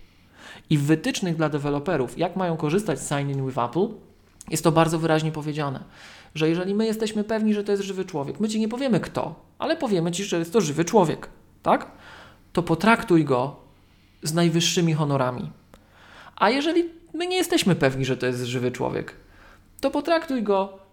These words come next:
jak nowego użytkownika, na którym ci zależało, ale musisz mieć z tyłu głowy to, że to może nie być człowiek, że to może być bot. Tak? Więc to są dwie zalety dla dewelopera,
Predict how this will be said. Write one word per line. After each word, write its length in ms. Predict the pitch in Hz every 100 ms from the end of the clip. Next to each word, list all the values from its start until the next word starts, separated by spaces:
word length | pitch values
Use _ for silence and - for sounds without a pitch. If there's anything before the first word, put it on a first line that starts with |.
| _
jak 180 | 175 170
nowego 300 | 170 208 196
użytkownika, 600 | 175 160 165 151 160 151
na 100 | 139
którym 260 | 139 139 135
ci 100 | 139
zależało, 580 | 135 139 175 143 120 -
ale 160 | 151
musisz 260 | 160 160 160
mieć 160 | 151
z 60 | -
tyłu 200 | 175 156
głowy 280 | 151 143 143
to, 340 | 147 120 139 -
że 120 | 156
to 120 | 156 151
może 240 | 151 147
nie 120 | 147
być 140 | 139 139
człowiek, 380 | 135 127 123 -
że 140 | 147
to 100 | 139
może 180 | 113 117
być 140 | 127
bot. 320 | 123 104 - - - - - - - -
Tak? 220 | 190 214 - - -
Więc 240 | 156 156 - - -
to 160 | - 202
są 300 | 214 196 185 - -
dwie 420 | 160 147 151 190
zalety 380 | 202 185 190 196
dla 140 | 175 170
dewelopera, 600 | 170 160 156 147 139